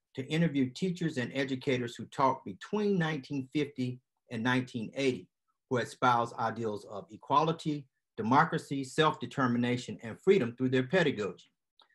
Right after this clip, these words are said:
To date, the team has conducted several hundred interviews with educators in five states, uh, Maryland, Virginia, North Carolina, South Carolina,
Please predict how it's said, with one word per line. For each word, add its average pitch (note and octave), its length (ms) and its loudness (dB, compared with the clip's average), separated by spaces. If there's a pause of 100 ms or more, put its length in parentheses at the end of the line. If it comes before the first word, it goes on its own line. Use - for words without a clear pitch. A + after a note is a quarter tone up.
(380)
To C3+ 100 -2
date, F#3 440 4 (180)
the D3+ 80 -4
team D#3 360 0
has B2 180 0
conducted A2 520 -4
several E3 400 2
hundred C#3+ 380 0
interviews G#2+ 580 -4
with G#2 160 -10
educators B2 600 0
in B2 100 -4
five C3 320 4
states, - 540 -2 (480)
uh, G2 360 -2
Maryland, A#2 600 2 (120)
Virginia, A#2 560 -2 (120)
North B2+ 280 -2
Carolina, C3 460 2
South A#2+ 340 -2
Carolina, A#2 480 -2